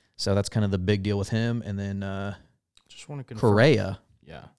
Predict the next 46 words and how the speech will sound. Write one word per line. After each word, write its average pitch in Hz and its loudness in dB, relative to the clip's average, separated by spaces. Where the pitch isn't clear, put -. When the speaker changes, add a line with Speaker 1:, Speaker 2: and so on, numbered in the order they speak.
Speaker 1:
That 135 2
one 101 -2
has 95 -2
been 98 -4
a 92 -2
wild 104 4
ride, 101 2
too. 113 2
Speaker 2:
Well, 120 -6
one 113 -6
last 113 -4
thing 107 -4
on 104 -4
the 101 -4
Trevor 104 -4
Bauer 104 -2
Speaker 1:
Yeah. 185 4
Speaker 2:
thing. 123 -2
They 110 0
have 107 -2
until 104 -4
this 98 -6
Thursday. 104 -12
Speaker 1:
Yep, 104 -2
to - -6
make 101 0
an 95 -4
Speaker 2:
Decision 104 -4
on 98 -2
Speaker 1:
announcement. 98 -6
Speaker 2:
it. 104 -16
Speaker 1:
Yep. 101 -12
So 107 2
we'll 120 2
see 147 2
what 131 6
happens. 123 4
They'll 107 4
either 101 2
keep 135 4
him 156 2
and 104 4
then 98 2
roll 120 8
with 135 6
him 139 4